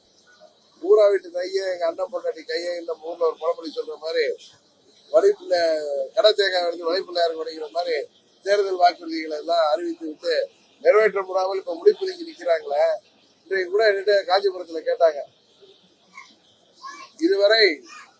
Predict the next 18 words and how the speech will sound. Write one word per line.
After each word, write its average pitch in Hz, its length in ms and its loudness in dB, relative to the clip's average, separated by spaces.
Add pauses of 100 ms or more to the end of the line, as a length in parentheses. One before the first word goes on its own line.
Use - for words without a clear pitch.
(1700)
ஆயிரம் 190 300 2
ரூபாய் 202 240 2
வழங்கப்படாத 180 640 -2
குடும்ப 175 260 -14
தலைவர்களுக்கெல்லாம் 160 600 -10
கொடுப்போம்." - 640 -12 (1300)
தேர்தல் 214 400 6
வாக்குறுதியில் 202 540 4
அவங்க 175 180 -2
அறிவிச்சதே 190 540 2
ஆயிரம் 196 400 4
ரூபாய் 202 400 -2
எல்லா 190 300 -2
குடும்ப 190 280 -10
தலைவர்களுக்கும் 320 640 -10
அறிவிக்கப்படணும். 220 720 -6
அதே 214 240 0
பிற்காலத்துல 202 640 -4